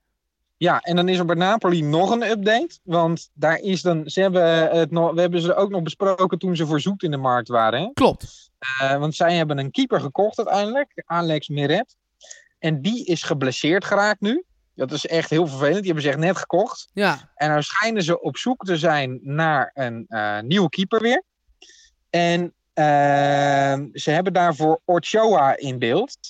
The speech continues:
Speaker 1: Eh, de keeper van Mexico, die op het, op het W K natuurlijk hebben gezien.
Speaker 2: Ja.
Speaker 1: Dit kan van invloed zijn op de transfer van Arias, omdat zij,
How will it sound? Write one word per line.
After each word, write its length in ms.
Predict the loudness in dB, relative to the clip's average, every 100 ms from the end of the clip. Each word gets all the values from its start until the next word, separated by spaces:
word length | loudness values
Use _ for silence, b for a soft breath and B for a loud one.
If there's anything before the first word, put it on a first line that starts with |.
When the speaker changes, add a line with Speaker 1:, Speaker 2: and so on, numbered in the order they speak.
| -10
Speaker 1:
Eh, 220 | -2 -2
de 80 | -2
keeper 240 | -4 -6 -4
van 100 | -2
Mexico, 500 | -2 -4 0 2 2
die 120 | -2
op 60 |
het, 240 | -4 -10 -8
op 120 | -8
het 120 | -6
W 140 | -4 -2
K 60 |
natuurlijk 420 | 0 -2 -2 -6 -4
hebben 200 | -4 -6
gezien. 380 | -10 -8 -10 -8
Speaker 2:
Ja. 340 | -2 -2 -2 -14
Speaker 1:
Dit 300 | -6 -4 0
kan 160 | 0 0
van 180 | -4 -6
invloed 460 | -4 -2 -2 -2
zijn 200 | 0 -2
op 80 | -2
de 80 | -4
transfer 420 | 0 0 0 -2
van 140 | -4 -4
Arias, 720 | -2 0 0 2 0 0 -6
omdat 360 | -6 -2 -2 -2
zij, 460 | -2 0 2 0